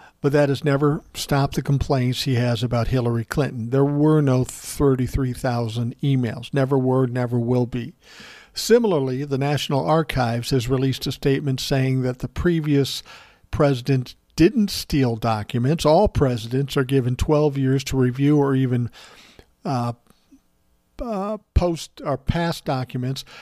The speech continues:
but they have to go to the National Archives to ensure the documents are recorded under the Presidential Records Act. And again, that may be one that he gets nailed on. It's a relatively minor offense,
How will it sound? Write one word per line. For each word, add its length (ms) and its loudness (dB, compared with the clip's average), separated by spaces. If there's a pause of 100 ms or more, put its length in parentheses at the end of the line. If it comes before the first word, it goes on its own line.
(160)
but 140 0
they 100 4
have 240 2
to 140 -4
go 280 2
to 160 -2
the 120 -2
National 480 -2
Archives 580 0
to 140 -2
ensure 320 2
the 100 -2
documents 640 0
are 80 0
recorded 640 2
under 180 -2
the 140 -2
Presidential 760 0
Records 480 -2
Act. 380 2 (520)
And 140 -2
again, 360 0
that 180 0
may 180 2
be 180 -2
one 540 2
that 160 0
he 220 -2
gets 280 -2
nailed 440 2
on. 260 -6
It's 220 -10
a 80 -4
relatively 840 0
minor 520 2
offense, 640 -2